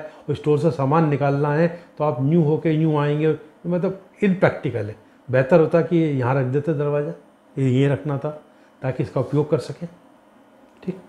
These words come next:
अब यहाँ पर आप देखिए गलती और हो रही कि इन्होंने पलंग इस तरीके से लगाया इसके अंदर, और मैं जैसा बताता रहता हूँ कि जब आप लेटे लेटे अपना दरवाज़ा ना देख सकें,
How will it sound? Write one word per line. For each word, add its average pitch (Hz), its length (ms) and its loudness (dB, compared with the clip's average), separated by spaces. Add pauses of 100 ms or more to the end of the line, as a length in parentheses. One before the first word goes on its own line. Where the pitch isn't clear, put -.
(1120)
अब 170 180 2
यहाँ 165 200 4
पर 202 140 2
आप 190 100 6
देखिए 190 320 2
गलती 170 320 2
और 185 120 4
हो 175 120 4
रही 190 140 2
कि 196 120 -2
इन्होंने 190 220 2
पलंग 180 320 2
इस - 140 -4
तरीके 165 220 0
से 160 120 -4
लगाया 117 320 -6
इसके 107 220 -12
अंदर, 120 220 -8 (600)
और 160 180 4
मैं 151 340 0
जैसा 165 240 2
बताता 151 400 2
रहता 135 240 -2
हूँ 175 100 -2
कि 170 120 -8 (360)
जब 190 340 -2 (520)
आप 160 280 2
लेटे 143 420 2
लेटे 165 280 2
अपना 165 220 0
दरवाज़ा 135 440 2
ना 139 180 2
देख 117 260 -2
सकें, 104 340 -14